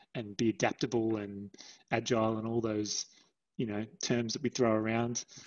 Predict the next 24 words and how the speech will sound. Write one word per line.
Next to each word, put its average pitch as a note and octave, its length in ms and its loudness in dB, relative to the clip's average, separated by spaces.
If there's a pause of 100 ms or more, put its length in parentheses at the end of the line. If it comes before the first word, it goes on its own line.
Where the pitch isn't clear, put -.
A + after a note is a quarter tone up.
(160)
Um, G#2+ 360 -2
it's B2+ 140 0
never, C3+ 260 10
those B2+ 260 6
terms, C#3+ 360 4
those C3 220 8
wanky C3+ 240 2
terms B2+ 240 4
have A#2 100 0
never C#3 180 4
been B2+ 220 8
more B2 120 6
<laughs> - 80 -2
appropriate. - 640 6 (320)
So, B2 440 6
um, A#2 340 4 (680)
uh, B2+ 440 6 (160)
I B2 80 4
think B2 180 2
that's A#2 180 2
a - 20 2
good A#2 180 6
point. A2 240 2
Well, D#3 260 10